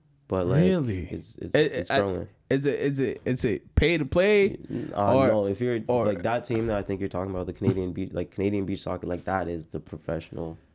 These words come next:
Speaker 1: That's, like, you, like, World Cup quality
Speaker 2: Of beach football.
Speaker 1: of beach football.
Speaker 2: Yeah.
Speaker 1: So you're playing for Canada. You represent Canada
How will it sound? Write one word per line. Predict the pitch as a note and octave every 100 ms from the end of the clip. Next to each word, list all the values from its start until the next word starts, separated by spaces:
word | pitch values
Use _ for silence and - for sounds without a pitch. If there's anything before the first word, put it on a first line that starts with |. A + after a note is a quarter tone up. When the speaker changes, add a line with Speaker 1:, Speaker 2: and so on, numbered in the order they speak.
| _
Speaker 1:
That's, | - F2+ -
like, | E2+ - _ _ -
you, | G2 F#2 A1+
like, | G#1+ E2+ - - - _ _ _ _ -
World | F2+ G2 F2+ -
Cup | F#2 - _ _ _ _ _ _ _ - -
quality | G2+ F#2 E2+ - - -
Speaker 2:
Of | B2 A2 - - - G2
beach | C3 A#2
football. | - G#2+ G2 F#2+
Speaker 1:
of |
beach | G#2+ G2
football. | - F#2+ - - -
Speaker 2:
Yeah. | C3+ B2+
Speaker 1:
So | G#2+
you're | G#2
playing | G2+ A2+ A2
for | - G#2+
Canada. | - G2+ F#2 D#2+
You | E2+ F2
represent | F2+ F#2 F#2+ F#2 E2+
Canada | G2 E2 -